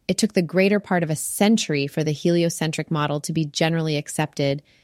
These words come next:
even among astronomers, because it felt so wrong. Indeed, if you think about it, a good new idea has to seem bad to most people,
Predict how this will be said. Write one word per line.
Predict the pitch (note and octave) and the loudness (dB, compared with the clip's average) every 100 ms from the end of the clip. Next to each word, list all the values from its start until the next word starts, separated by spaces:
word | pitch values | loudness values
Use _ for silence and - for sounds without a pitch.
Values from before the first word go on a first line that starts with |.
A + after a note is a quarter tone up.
| _ _ _ G#3 | _ _ _ 2
even | A3 A#3 | 4 4
among | A3 G3+ F#3+ | 4 4 2
astronomers, | - G3 A3+ F#3 C#3 C#3 D3+ - _ _ _ _ | 0 0 2 0 0 -4 -8 -14 _ _ _ _
because | G3 G#3 F#3 | 2 4 2
it | - | 2
felt | G3 G3+ - | 2 0 0
so | G3+ F#3+ | 0 2
wrong. | F#3 G#3+ D3 C3+ D3+ _ _ _ _ | 2 0 -2 -4 -8 _ _ _ _
Indeed, | G#3 F#3+ A#3 A3+ F3 - | 4 6 4 4 2 0
if | F3+ | -2
you | G3+ | 0
think | G3 D4+ | 0 2
about | A#3 D3+ C#3+ | 2 2 0
it, | D3 - _ _ _ _ | -2 -4 _ _ _ _
a | F#3+ | 0
good | E3 C4 | 4 4
new | B3+ A#3 | 6 4
idea | A3 G#3 G#3+ G#3+ F#3+ | 4 2 4 2 2
has | F3+ - | -2 -2
to | F#3 | -4
seem | - F#3 | 0 0
bad | F3 E3+ F3 | 2 0 0
to | F#3 | 0
most | E3+ F3+ - | 0 -2 0
people, | G3+ G#3 A3 A3+ | -2 2 0 0